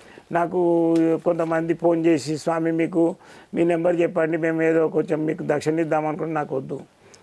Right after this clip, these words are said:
ఎక్కడైనా గుళ్ళాల్లో అన్నదానానికి ఇవ్వండి. అన్నం పరబ్రహ్మ స్వరూపం. అన్న, అన్నం లోపల అన్ని దానాలు ఉన్నాయి. దాని లోపల పప్పు, కందిపప్పు, కుజునికి సంబంధించింది, బియ్యం చంద్రునికి సంబంధించింది, అన్ని గ్రహాలకు సంబంధించింది అన్నం లోపల ఉంది. మీరు చూసుకోండి.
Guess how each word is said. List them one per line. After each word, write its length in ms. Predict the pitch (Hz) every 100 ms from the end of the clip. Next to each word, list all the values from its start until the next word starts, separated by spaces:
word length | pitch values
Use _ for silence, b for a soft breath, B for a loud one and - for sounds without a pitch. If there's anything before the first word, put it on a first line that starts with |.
| b
ఎక్కడైనా 320 | - 156 175
గుళ్ళాల్లో 520 | 220 202 180 190 202
అన్నదానానికి 680 | 185 160 175 185 196 180 165
ఇవ్వండి. 220 | 170 160 143
అన్నం 260 | 147 175
పరబ్రహ్మ 480 | 202 175 170 170 170
స్వరూపం. 500 | 165 185 165 143 131 - - b b b -
అన్న, 340 | 156 180 190
అన్నం 260 | 170 180 190
లోపల 240 | 196 202
అన్ని 180 | 175 180
దానాలు 380 | 214 214 202 165
ఉన్నాయి. 200 | 147 131
దాని 200 | 160 160
లోపల 380 | 160 160 160 156 165 -
పప్పు, 320 | 170 - 165 170
కందిపప్పు, 420 | 165 180 165 175
కుజునికి 320 | 180 175 170
సంబంధించింది, 580 | 160 160 156 170 160 165
బియ్యం 320 | 160 170 170
చంద్రునికి 400 | 160 165 170 156
సంబంధించింది, 760 | 147 160 156 160 151 151 170 190 B B B B
అన్ని 220 | 180 202
గ్రహాలకు 360 | 208 202 190 165
సంబంధించింది 680 | 170 170 170 170 170 180 202
అన్నం 340 | 196 170 180
లోపల 280 | 175 180 190
ఉంది. 140 | 208
మీరు 260 | 190 151 -
చూసుకోండి. 440 | 190 - 147 123